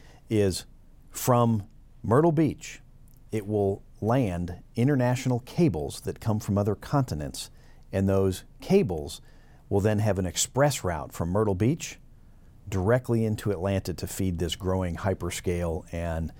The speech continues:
uh, you know, connectivity exchanges that are around, uh, Atlanta. And this whole region will just continually grow with more and more data center capacity.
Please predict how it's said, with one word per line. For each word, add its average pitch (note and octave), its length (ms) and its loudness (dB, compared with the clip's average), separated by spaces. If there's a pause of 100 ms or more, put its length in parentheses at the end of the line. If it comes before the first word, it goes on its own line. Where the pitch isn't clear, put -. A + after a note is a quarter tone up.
(300)
uh, E2 360 -2
you G2 120 -4
know, F2 100 -2
connectivity F#2+ 720 0
exchanges E2+ 880 -6
that F2 160 -2
are E2 80 -2
around, F#2 420 -2 (160)
uh, D#2+ 240 -2
Atlanta. D#2+ 640 -4 (380)
And F#2+ 220 0
this F#2 100 -2
whole C3+ 160 2
region F#2+ 460 0
will F2 160 -4
just F2 280 -6
continually E2+ 540 -2
grow F2+ 300 0
with D#2 220 -6
more G2+ 240 0
and F2 80 -2
more F2 180 -2
data E2 240 -4
center - 220 -4
capacity. - 640 -8